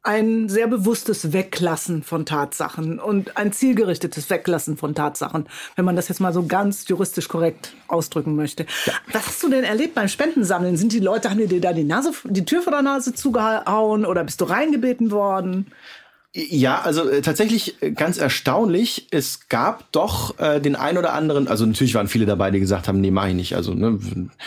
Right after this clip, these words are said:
Speaker 2: weil dann da, äh, wenn wir dann da geklingelt haben und wir haben das ja bis abends gemacht, irgendwann sagst du, „Ja, was macht denn hier der hier noch um,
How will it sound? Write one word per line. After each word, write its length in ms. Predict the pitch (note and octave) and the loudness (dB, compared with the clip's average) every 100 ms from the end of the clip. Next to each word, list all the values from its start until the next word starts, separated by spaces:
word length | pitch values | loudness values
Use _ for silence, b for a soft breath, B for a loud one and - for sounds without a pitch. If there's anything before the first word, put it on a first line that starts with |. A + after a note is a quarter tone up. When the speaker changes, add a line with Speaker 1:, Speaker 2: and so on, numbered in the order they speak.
| B B - | B B -2
Speaker 2:
weil 100 | G2 | 0
dann 120 | F#2+ | 2
da, 680 | F#2 F#2 - F#2+ F#2 F#2 F#2+ | 0 -2 -2 -2 -2 -2 -2
äh, 60 | |
wenn 120 | G2 | 0
wir 80 | G2 | 0
dann 80 | F#2+ | 0
da 120 | F#2+ | -2
geklingelt 540 | F#2 - - A#2+ A#2+ A2 | -4 -10 -2 2 2 2
haben 180 | A2 G#2 | 2 2
und 40 | |
wir 60 | F#2+ | 2
haben 100 | G2+ | 2
das 120 | G2+ | 2
ja 40 | |
bis 120 | F#2 | 0
abends 400 | - G#2+ A#2 A2 | 0 0 2 2
gemacht, 400 | - F#2+ A2+ - | 2 0 0 -2
irgendwann 260 | G2+ F#2+ F#2 | -2 0 0
sagst 220 | F2+ - | -2 -4
du, 20 | |
„Ja, 80 | - G#2+ | -6 -6
was 180 | G2 - | -8 -6
macht 220 | G#2 - | -4 -2
denn 100 | F#2 | -2
hier 140 | F#2+ | 0
der 140 | G2 G#2 | 0 0
hier 100 | G2 | 0
noch 160 | F2+ | 0
um, 180 | G2 | -4